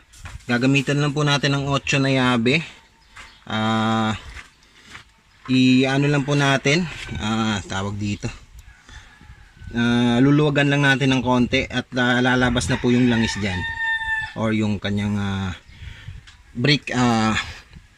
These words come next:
brake fluid. So, ayun. Sana may natutunan po kayo dito sa ating video. Ganun lang po yung gagawin ninyo kapag magpapalit kayo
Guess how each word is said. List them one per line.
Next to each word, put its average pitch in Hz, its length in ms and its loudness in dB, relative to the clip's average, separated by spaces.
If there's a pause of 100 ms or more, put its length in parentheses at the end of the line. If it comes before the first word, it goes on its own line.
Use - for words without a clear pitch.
(1000)
brake 123 240 4
fluid. 104 400 0 (1040)
So, 131 80 0
ayun. 160 240 4 (760)
Sana 151 260 2
may 180 80 4
natutunan 170 400 2
po 160 80 -4
kayo 156 160 2
dito 147 160 -4
sa 147 160 2
ating 143 160 4
video. 131 400 2 (480)
Ganun 139 160 2
lang 143 160 0
po 147 80 0
yung 135 160 2
gagawin 127 320 4
ninyo 131 240 4
kapag 117 160 -2
magpapalit 117 480 -2
kayo 120 160 0